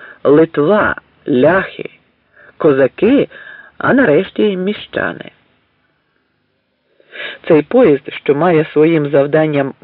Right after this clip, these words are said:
приставити молоду до хати молодого, не існує у гуцулів Східньої Галичини. А у них молода після скінчення церковної шлюбної отправи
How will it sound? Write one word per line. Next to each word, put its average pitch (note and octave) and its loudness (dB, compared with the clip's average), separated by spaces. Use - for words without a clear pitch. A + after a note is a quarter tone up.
приставити E3+ 0
молоду D#3 2
до B2+ 2
хати C3+ -2
молодого, D3 2
не G3 2
існує C4 0
у - 2
гуцулів G3 2
Східньої F3 -2
Галичини. F3 -4
А - 2
у E3+ 4
них A3+ 0
молода G#3+ 2
після F3 0
скінчення E3 -2
церковної D3 0
шлюбної C#3 0
отправи E3 0